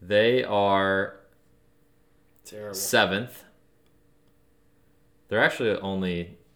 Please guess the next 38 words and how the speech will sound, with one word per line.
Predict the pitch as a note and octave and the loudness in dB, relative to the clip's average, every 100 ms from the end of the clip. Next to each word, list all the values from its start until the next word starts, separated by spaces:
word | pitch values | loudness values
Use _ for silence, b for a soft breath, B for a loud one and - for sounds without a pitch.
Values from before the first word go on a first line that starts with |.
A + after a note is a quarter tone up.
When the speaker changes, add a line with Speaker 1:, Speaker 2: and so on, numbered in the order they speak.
| _ _ | _ _
Speaker 1:
what | - E2+ | -12 -12
is | D#2+ | -10
that, | E2 - - | -12 -14 -14
two | - A#2 | -10 -6
and | A2 | 0
a | |
half | G2 F#2+ | 0 -2
games | - F#2+ F#2 | -4 -4 -2
out | F2 D#2+ | -4 -6
of | |
first | - E2+ - | -6 -8 -8
place. | - - - - | -14 -14 -20 -20
So | - G#2+ | -8 -4
not | A2+ F3+ - | 0 0 -2
terrible. | - F#2 G2+ F2 - - - _ _ _ | -6 -2 0 0 -4 -14 -18 _ _ _
Speaker 2:
No, | B2 B2 | -4 -2
not | C3+ D#3+ - | 0 -2 -4
terrible. | A#2+ A2+ A#2 | -4 -4 -2
And | A#2+ B2 | -4 -2
the | B2 | -2
difference | C#3 C3+ C#3 A#2+ | 0 -2 -2 -4
is | A2+ | 2
with | |
Speaker 1:
Expectations, | B2+ D3 G3 E3 - C#3 C3+ D3 E3+ F3+ G3 - - _ _ - | 4 4 4 4 2 2 2 2 -2 -2 -4 -10 -14 _ _ -10
n-, | G2 | -8
Speaker 2:
they | G#2 G2 | -6 -6
were | |
gonna | G2+ | -2
Speaker 1:
terrible. | B2+ A2 E2+ G2 | 2 2 2 -2
Speaker 2:
run | F#2+ | -8
away | F2+ A2+ | -8 -10
with | G2 - | -10 -16
it. | - - | -6 -2
Speaker 1:
Expectations | C3+ F#3 F3 E3+ - E3+ D#3+ - - - - - | 0 0 2 0 0 -4 -4 -8 -14 -20 -20 -14
compared | C3 B2 C3 | -10 -2 0
to | B2+ | 2
reality, | B2+ A#2 A#2+ A#2+ - | 2 4 2 0 -6
terrible. | A2+ E2+ D#2 - | -4 -4 -6 -12